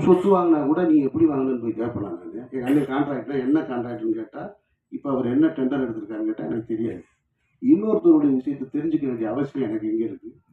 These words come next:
அது ஏன் தேவையா எனக்கு? பங்கேற்பு சொன்ன மாதிரி நானும் அவரும் ஜனாவும் பேசியிருக்கோம். எதையாவது பேசியிருக்கோமா? நீங்க என்ன பண்றீங்க, நீங்க என்ன பண்றீங்க? அதெல்லாம் எங்க வேலை கிடையாது. நான் எப்படி இருக்கிறேன்? நான் ஒரு இறை நம்பிக்கையோட இருக்கேன்.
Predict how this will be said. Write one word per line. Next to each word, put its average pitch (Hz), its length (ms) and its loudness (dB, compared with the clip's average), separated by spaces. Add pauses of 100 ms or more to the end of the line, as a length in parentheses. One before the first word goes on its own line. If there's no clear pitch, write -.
(480)
அது 113 240 -6
ஏன் 135 180 -2
தேவையா 135 340 -2
எனக்கு? 85 320 -10 (800)
பங்கேற்பு 139 400 4
சொன்ன 123 280 -2
மாதிரி 139 240 -4
நானும் 143 300 2
அவரும் 139 440 -4
ஜனாவும் 135 480 0
பேசியிருக்கோம். 131 520 -4 (540)
எதையாவது 208 760 4
பேசியிருக்கோமா? 127 640 0 (880)
நீங்க 127 200 2
என்ன 113 140 -4
பண்றீங்க, 104 420 0
நீங்க 117 220 2
என்ன 110 160 -2
பண்றீங்க? - 300 -18
அதெல்லாம் 151 360 -8
எங்க 139 140 -4
வேலை 127 220 -4
கிடையாது. - 340 -12 (1300)
நான் 320 500 2
எப்படி 311 240 2
இருக்கிறேன்? - 400 -2 (880)
நான் 135 200 2
ஒரு 127 140 6
இறை 135 160 2
நம்பிக்கையோட 110 500 4
இருக்கேன். - 320 -8